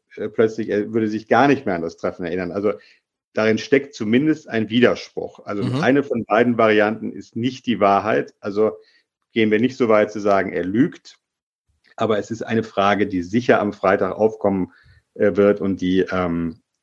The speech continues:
Speaker 1: die, den Untersuchungsausschuss, ähm, wirklich beschäftigt.
Speaker 2: Aber <clears throat> nochmal die, die Grundsatzfrage. Wenn er wüsste, dass er da was falsch gemacht hat,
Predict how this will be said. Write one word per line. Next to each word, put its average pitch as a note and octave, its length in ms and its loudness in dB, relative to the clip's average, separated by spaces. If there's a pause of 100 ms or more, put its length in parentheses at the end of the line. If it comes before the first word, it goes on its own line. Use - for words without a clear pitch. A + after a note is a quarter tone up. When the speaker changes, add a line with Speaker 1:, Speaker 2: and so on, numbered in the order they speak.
(240)
Speaker 1:
die, F#2 280 -4
den - 220 -6
Untersuchungsausschuss, G2 1200 0
ähm, F2+ 440 0 (440)
wirklich A2 320 -4
beschäftigt. - 600 -4 (420)
Speaker 2:
Aber D3+ 260 2 (280)
<clears throat> - 460 -2
nochmal F3 300 4
die, C#3+ 180 0
die C3+ 140 -2
Grundsatzfrage. B2 760 0 (500)
Wenn A#2+ 240 -2
er C3 320 -2
wüsste, - 580 -8 (920)
dass C3+ 240 0
er D#3 80 4
da C#3 180 2
was - 180 2
falsch - 340 -2
gemacht - 380 -10
hat, - 220 -10